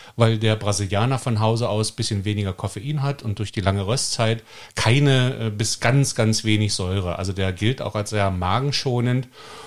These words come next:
Oder was ich auch immer empfehle, ist ein Kaffee Monsun gewaschen, äh, gibt's tatsächlich. Der wird also dem, dem Regen ausgesetzt und dadurch werden Bitterstoffe und Säure,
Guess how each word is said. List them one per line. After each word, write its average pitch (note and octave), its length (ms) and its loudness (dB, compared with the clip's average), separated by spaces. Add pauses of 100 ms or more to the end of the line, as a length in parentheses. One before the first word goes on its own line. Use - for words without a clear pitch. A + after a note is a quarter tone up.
(120)
Oder C#3 580 6
was A#2+ 160 0
ich B2+ 140 -12
auch B2 180 -6
immer A2+ 220 -2
empfehle, A2 440 -2
ist - 280 -6
ein F#2+ 500 -2
Kaffee A2 320 -2
Monsun G#2 680 0
gewaschen, D3 580 -2 (500)
äh, G#2+ 420 4
gibt's G#2+ 320 0
tatsächlich. B2+ 600 2
Der A2 120 0
wird A2 120 0
also G#2 180 2
dem, F#2+ 260 2
dem F2 480 2
Regen C3 400 2
ausgesetzt B2+ 840 -4
und A2 200 0
dadurch A2+ 380 0
werden G2+ 340 0
Bitterstoffe B2+ 540 -2
und A2 520 -2
Säure, A#2 600 2